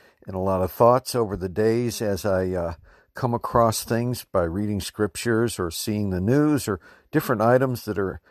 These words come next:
happening in events around the world, and I will post blogs periodically up there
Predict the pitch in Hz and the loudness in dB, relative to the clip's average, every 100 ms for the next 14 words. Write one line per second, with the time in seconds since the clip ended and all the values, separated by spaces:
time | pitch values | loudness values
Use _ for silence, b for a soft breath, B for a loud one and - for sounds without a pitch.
0 | b - 131 - 127 127 107 92 110 127 | b -2 0 0 -2 -2 -4 0 0 0
1 | - 101 110 123 110 110 139 139 110 82 | -4 -4 0 0 0 4 6 6 2 -4
2 | 107 113 113 107 - - 135 - - 120 | -2 0 0 0 -2 -4 -4 -4 -2 4
3 | 170 180 101 - - - 147 143 143 180 | 6 6 0 -6 -12 -10 -4 0 2 0
4 | - 98 196 - 104 107 151 | -4 -4 -4 -4 -2 -2 -2